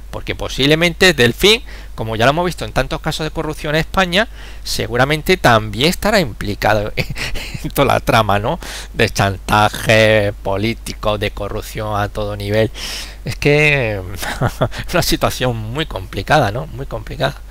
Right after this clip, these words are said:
No es como decía aquí en España. Y, bueno, imaginar que dimitiera Mariano Rajoy.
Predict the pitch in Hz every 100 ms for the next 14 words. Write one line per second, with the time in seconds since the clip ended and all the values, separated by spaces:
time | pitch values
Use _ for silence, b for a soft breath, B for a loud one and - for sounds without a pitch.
0 | B B 143 151 175 151 123 - 135 110
1 | 110 104 - 104 - B B - 110 104
2 | - - - - - 185 - - - -
3 | 101 - 117 139 147 117 110 120 143 113
4 | 104 117 120 95 - 165